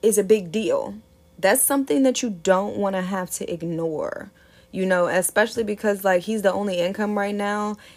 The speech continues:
and he acting tight with his money and everything you do all of a sudden now is a trigger. Those are, those are hints.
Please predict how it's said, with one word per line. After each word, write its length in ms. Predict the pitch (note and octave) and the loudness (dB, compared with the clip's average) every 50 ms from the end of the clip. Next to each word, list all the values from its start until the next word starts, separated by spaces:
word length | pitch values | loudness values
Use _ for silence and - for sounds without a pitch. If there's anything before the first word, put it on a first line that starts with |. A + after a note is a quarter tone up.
| - - - | -16 -6 -2
and 240 | F#3 F#3+ F#3+ F#3+ | 0 0 2 0
he 200 | F3+ F#3+ A3 G#3 | 0 -2 -2 -2
acting 360 | G3 G3 G3 F#3 - F#3+ F3+ F3 | 0 0 0 0 0 -4 -4 -2
tight 240 | - F#3 F#3+ G3 | -2 -2 -2 -2
with 120 | G3+ F#3+ F3+ | -2 -2 -2
his 160 | F#3 F3+ F3 | -2 -2 -2
money 580 | F3 E3+ E3 E3+ F3 F#3 G3 G#3+ A3 A3+ A#3+ - _ _ _ _ _ _ _ _ - - | -4 -4 -4 -4 -4 -4 -4 -6 -6 -6 -8 -12 _ _ _ _ _ _ _ _ -4 0
and 180 | F#3 F#3 F#3 | 0 0 2
everything 540 | - - G3+ G3+ G#3+ A3+ G#3 G#3+ G#3 G#3 A3 | 2 2 2 2 2 -2 0 0 0 0 2
you 100 | A3 G#3+ | 0 0
do 460 | F#3+ E3+ F#3 G3+ G#3 G#3+ A3 G3+ - - | 0 0 0 0 0 0 -2 -4 -2 2
all 200 | - F#3 F#3+ G3 | 4 4 4 4
of 80 | F#3+ F#3+ | 4 2
a 80 | G3 | 2
sudden 400 | F#3+ - G#3+ G3+ G3 G3 F#3 F3+ | 2 4 4 4 4 2 0 0
now 320 | F3 E3+ F3 F3+ F#3+ G3 G3 | 0 2 2 2 2 0 0
is 160 | G3 F3+ F3 | -2 0 -2
a 80 | F3 | -2
trigger. 560 | E3+ - - - F#3 F#3+ F#3+ A#3 A#3 A#3+ B3 A#3+ - - - - - | -2 -2 0 2 2 4 4 4 4 4 2 -2 -8 -20 -20 -4 4
Those 300 | - A3 C#4 D#4+ D#4+ D#4+ | 6 8 8 6 4 0
are, 140 | D#4 D4 C4+ | 0 0 2
those 280 | A3+ A3 B3+ D4 C#4+ D4 | 4 4 4 6 6 4
are 120 | D4 C4 | 4 4
hints. 600 | A3 A3+ C#4 C#4 A#3 E3+ - - - - - | 4 4 2 2 2 0 0 0 0 0 -2